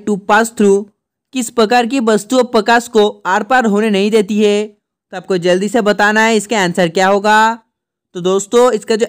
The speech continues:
आंसर होगा वो हो जाता है ऑप्शन है अपारदर्शी, यानी कि दोस्तों अठारह नंबर क्वेश्चन का आंसर हो जाता है ऑप्शन है अपारदर्शी। तो नेक्स्ट क्वेश्चन, क्वेश्चन नंबर नाइनटीन।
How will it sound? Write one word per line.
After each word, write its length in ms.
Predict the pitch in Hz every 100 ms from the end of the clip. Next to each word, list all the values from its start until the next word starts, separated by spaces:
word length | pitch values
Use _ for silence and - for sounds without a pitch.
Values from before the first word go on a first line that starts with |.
| -
आंसर 380 | 185 185 233 226
होगा 160 | 233
वो 100 | 226
हो 80 | 202
जाता 180 | 196 240
है 60 | -
ऑप्शन 380 | 175 156 190 220
है 140 | 269
अपारदर्शी, 800 | 196 190 196 180 175 151 131 120 123 _ _ _ _ _ _ _ _ _ _ _
यानी 320 | 165 151 170
कि 80 | 180
दोस्तों 760 | 214 214 214 240 240 247 - 170
अठारह 260 | 160 190
नंबर 220 | 196 208 208
क्वेश्चन 280 | 208 208
का 80 | 208
आंसर 500 | 233 180 170 160 165
हो 60 | 190
जाता 180 | 202 240
है 80 | -
ऑप्शन 380 | 151 151 180 202
है 100 | 277
अपारदर्शी। 840 | 208 185 202 196 175 165 - 143
तो 100 | 160 - _ _ _ _ _ -
नेक्स्ट 280 | 180 233 233
क्वेश्चन, 420 | 247 240 220 208
क्वेश्चन 260 | 196 175 196
नंबर 180 | 214 247
नाइनटीन। 640 | 247 247 220 233 233